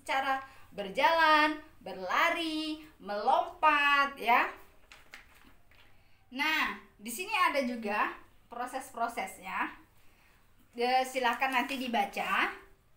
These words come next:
ya, banyak untuk memahami untuk proses pengisian esai. Nah, di sini ada nanti pilihan gandanya. Karena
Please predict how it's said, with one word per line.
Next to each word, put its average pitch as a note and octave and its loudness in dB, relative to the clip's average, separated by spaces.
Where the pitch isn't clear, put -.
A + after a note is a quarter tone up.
ya, G#3 -4
banyak G3+ -4
untuk C4 -2
memahami C4 -2
untuk E4+ -10
proses C4 -2
pengisian C#4+ -2
esai. A#3 2
Nah, F#3+ -12
di - -20
sini E4 -8
ada D#4 0
nanti D4+ -2
pilihan B3+ 0
gandanya. A#3+ 4
Karena D4+ -2